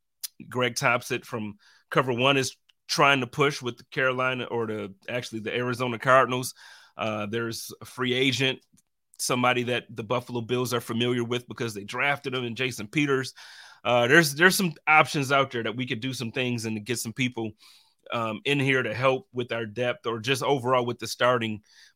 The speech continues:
positions on the offensive line. The other observation for me over the weekend, um, last week,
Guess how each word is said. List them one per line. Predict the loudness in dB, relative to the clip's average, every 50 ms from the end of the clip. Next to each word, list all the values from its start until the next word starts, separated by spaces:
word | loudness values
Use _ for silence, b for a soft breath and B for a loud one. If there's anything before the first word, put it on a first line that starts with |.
| b
positions | -4 -2 0 0 -2 0 -2 -2 0
on | 0 0 0 0 -2 -4 -6
the | -4 -2 -2 0
offensive | -2 -2 -4 -8 -10 -10 -10 -8
line. | -6 -6 -6 -6 -8 -10 _ _ _ _ _ _ _ _ _ _ _ _ -6 -6 _ -2
The | -2 0 2
other | 4 4 4 2 2 -2 _ _ _ _ _ _ 2
observation | 4 4 4 4 0 -2 -2 0 -2 -2 -2 -2 -6 -8
for | -8 -6 -6 -4
me | -4 -2 -2 -2
over | -2 -4 -4 -6
the | -10 -8
weekend, | -8 -8 -10 -6 -4 -4 -2 -2 -4 -8 B B B B B B B B
um, | -4 -4 -2 -2 -2 -4 -6 -6
last | -2 0 4 4 6 4 4 2 -2 -8
week, | -6 -6 -6 -6 -8 -12 -20